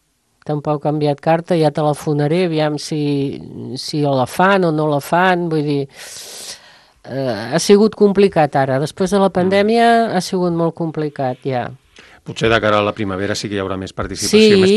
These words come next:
Speaker 2: presència de,
Speaker 1: sí,
Speaker 2: de l'Escola
Speaker 1: sí.
Speaker 2: Puntaires en
Speaker 1: Llavors,
Speaker 2: aquestes
Speaker 1: a la
Speaker 2: trobades.
Speaker 1: primavera tenim la de Pacs, segurament, eh, el primers d'abril, em sembla que és,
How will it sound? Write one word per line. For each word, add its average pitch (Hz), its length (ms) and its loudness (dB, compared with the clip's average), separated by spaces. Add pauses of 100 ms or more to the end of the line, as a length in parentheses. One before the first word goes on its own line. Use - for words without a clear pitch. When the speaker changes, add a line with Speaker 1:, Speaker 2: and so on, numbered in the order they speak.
Speaker 2:
presència - 320 2
de, 196 220 6
Speaker 1:
sí, 202 80 6
Speaker 2:
de 202 40 6
l'Escola - 320 2
Speaker 1:
sí. 175 60 2
Speaker 2:
Puntaires 123 380 2
en 160 60 0
Speaker 1:
Llavors, 170 180 2
Speaker 2:
aquestes 180 160 0
Speaker 1:
a 190 40 0
la 190 60 2
Speaker 2:
trobades. 196 220 2
Speaker 1:
primavera 190 480 2
tenim 196 420 2
la 175 140 2
de 156 120 2
Pacs, 185 680 0 (120)
segurament, 165 840 2
eh, 165 40 2 (300)
el 147 80 -4
primers 160 400 0
d'abril, 165 600 0
em 156 120 -2
sembla 147 320 -2
que 190 320 0
és, - 300 -8